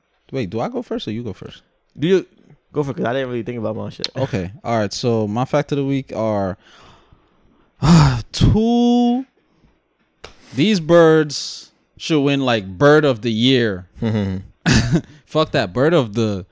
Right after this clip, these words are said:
Speaker 1: bird of entirety. So the first one is the Alpine Swift.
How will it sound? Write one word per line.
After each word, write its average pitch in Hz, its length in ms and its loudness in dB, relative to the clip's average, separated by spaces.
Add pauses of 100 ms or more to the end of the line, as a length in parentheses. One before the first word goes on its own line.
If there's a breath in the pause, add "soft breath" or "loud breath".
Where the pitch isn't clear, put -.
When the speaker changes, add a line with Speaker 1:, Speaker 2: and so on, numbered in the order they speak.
(280 soft breath)
Speaker 1:
bird 196 240 6
of 156 280 2
entirety. 147 720 4 (560)
So 139 280 2
the 120 100 -2
first 165 300 -2
one 156 80 -2
is 127 80 -4
the 117 100 -8 (100)
Alpine 117 480 -2
Swift. - 560 -10